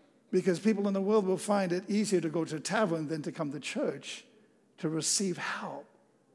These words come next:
Well, we, we want that to be different here, because anybody that walks through those doors, they're welcome.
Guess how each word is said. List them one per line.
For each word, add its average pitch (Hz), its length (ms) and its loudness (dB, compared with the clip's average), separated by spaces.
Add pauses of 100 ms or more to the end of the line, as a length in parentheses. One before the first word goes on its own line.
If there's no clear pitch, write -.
(360)
Well, 165 160 2
we, 233 200 6
we 202 220 2
want 226 220 4
that 180 160 2
to 202 80 -6
be 165 120 -2
different 156 340 -2
here, 147 100 2
because 147 300 -4
anybody 202 340 2
that 185 120 2
walks 180 260 0
through 175 100 -8
those 170 200 -2
doors, 160 420 2
they're 175 120 0
welcome. 160 520 -6